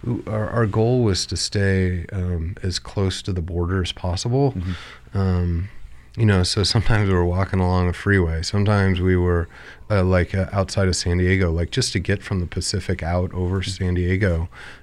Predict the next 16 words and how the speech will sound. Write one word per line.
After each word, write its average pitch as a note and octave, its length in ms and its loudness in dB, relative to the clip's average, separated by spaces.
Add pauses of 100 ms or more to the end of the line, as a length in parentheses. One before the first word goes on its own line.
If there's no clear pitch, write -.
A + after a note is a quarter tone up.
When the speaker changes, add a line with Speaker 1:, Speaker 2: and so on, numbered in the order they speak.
Speaker 1:
you're G2+ 100 0
walking F#2 420 2
up F2+ 220 0
in F2 80 2
all F2 160 2
these E2+ 220 0
mountains, F2 440 -2
but F2+ 140 -2
the - 80 -4
border F#2 420 2
is E2+ 120 -2
never F2 420 2
out F2 220 -2
of D#2+ 100 -4
your D#2+ 100 -6
sight, F2 440 -4